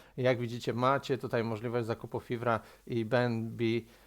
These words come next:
e, poprzez Apple Pay, Revolut, Mastercard, e, przelewy sepa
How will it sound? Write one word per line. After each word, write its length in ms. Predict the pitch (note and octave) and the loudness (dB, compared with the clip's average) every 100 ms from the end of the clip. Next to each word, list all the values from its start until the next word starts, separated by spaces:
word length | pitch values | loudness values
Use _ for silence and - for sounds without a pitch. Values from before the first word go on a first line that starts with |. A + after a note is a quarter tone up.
| - | -4
e, 680 | B2 A2 A2 G#2+ A2 A2 G#2+ | 2 4 6 4 4 2 2
poprzez 300 | C3 A2 G2 | 0 -2 -4
Apple 300 | C#3 C#3+ C#3+ | -2 0 0
Pay, 400 | C3+ B2 A#2+ A2+ | 4 4 4 4
Revolut, 460 | A#2+ C3 B2 A#2 | 4 2 2 0
Mastercard, 720 | B2 A#2+ - A2+ - A2+ A2 - | 0 0 0 -2 2 2 2 -2
e, 100 | A2 | -4
przelewy 400 | - A#2+ A#2 A2 | -2 0 2 0
sepa 420 | - A#2 B2 A2+ | 0 0 4 2